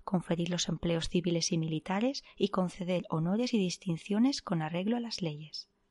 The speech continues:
Ser informado de los asuntos de Estado y presidir a estos efectos las sesiones del Consejo de Ministros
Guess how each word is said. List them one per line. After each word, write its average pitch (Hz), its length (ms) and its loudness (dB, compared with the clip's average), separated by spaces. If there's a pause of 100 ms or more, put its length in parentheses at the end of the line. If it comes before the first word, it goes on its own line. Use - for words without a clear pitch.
(160)
Ser 196 240 4
informado 202 600 4
de 220 100 6
los 185 180 4
asuntos 190 460 4
de 165 140 2
Estado 160 520 -2
y 185 140 2
presidir 180 600 0
a 175 100 2
estos 175 340 -2
efectos 202 640 -2
las 180 200 0
sesiones 202 500 2
del 185 160 2
Consejo 185 480 0
de 180 80 2
Ministros 170 680 0